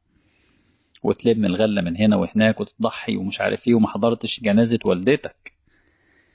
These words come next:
كانت أيام كورونا وما عرفتش تنزل، و-، و-، وكل ده ضحيته، جبت الفلوس دي كلها بقى، الدين احتاجها، ايه اللي حصل؟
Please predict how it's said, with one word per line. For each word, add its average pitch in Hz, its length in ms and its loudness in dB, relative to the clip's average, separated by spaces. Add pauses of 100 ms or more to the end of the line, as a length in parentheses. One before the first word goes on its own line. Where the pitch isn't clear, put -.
(280)
كانت 107 220 -2
أيام 104 200 2
كورونا 113 380 2
وما 90 120 0
عرفتش - 340 -4
تنزل، 123 440 0 (240)
و-، 147 280 4
و-، 151 420 4
وكل 196 420 2
ده 185 120 2
ضحيته، 123 580 -2
جبت 156 260 -2
الفلوس 135 340 0
دي 123 140 0
كلها 101 340 -2
بقى، 85 340 -8
الدين 113 300 4
احتاجها، 98 580 -2 (1040)
ايه 113 60 2
اللي 110 160 2
حصل؟ 107 380 0